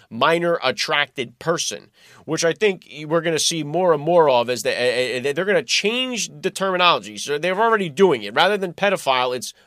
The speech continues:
minor attracted person. Sooner or later, as we continue to go softer and softer on pedophiles in this country, you're gonna see more things like this, and they'll change the lingo, just like they do with everything else that they do, right? With Black Lives Matter, how could you be against Black Lives Matter?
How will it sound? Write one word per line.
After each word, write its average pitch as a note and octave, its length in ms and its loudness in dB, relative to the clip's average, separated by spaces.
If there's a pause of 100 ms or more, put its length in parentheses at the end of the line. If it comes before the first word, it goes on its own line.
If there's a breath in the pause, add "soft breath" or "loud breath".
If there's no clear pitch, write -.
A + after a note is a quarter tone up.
minor F3 500 2
attracted C#3+ 680 -6
person. G#2+ 420 -6 (260 loud breath)
Sooner B3+ 360 -2
or A#3+ 120 8
later, G#3 320 4
as B2 160 0
we C#3+ 120 -10
continue G#3 400 -4
to F#3 40 -4
go D3+ 120 -2
softer G3 560 -4
and D3 100 -4
softer E3+ 420 -4
on C3+ 100 -2
pedophiles D3 480 0
in A#2+ 40 -10
this A2 140 -8
country, C3+ 400 -4 (240 loud breath)
you're D#3+ 160 0
gonna D#3+ 160 0
see C#3+ 200 -2
more D#3+ 260 0
things C#3+ 260 -6
like D3+ 180 2
this, B2 180 -4
and B2+ 120 -6
they'll B2 100 0
change G3+ 480 -4
the F#3+ 100 -2
lingo, F3 380 0
just G3 220 -8
like G3 180 -2
they E3+ 140 -6
do F#3+ 180 -4
with C#3+ 400 -8
everything F#3+ 560 0
else D3 240 -4
that B2+ 160 -8
they B2 140 -4
do, G2 320 -8 (260 loud breath)
right? C#3+ 180 2
With C3 200 -10
Black D#3 260 -2
Lives D3+ 340 0
Matter, D#3+ 380 4 (140 soft breath)
how E3+ 100 2
could F#3 200 -6
you D3+ 40 -8
be D3+ 140 -4
against C3+ 320 -4
Black B2+ 240 0
Lives A2+ 280 -2
Matter? G2+ 280 -6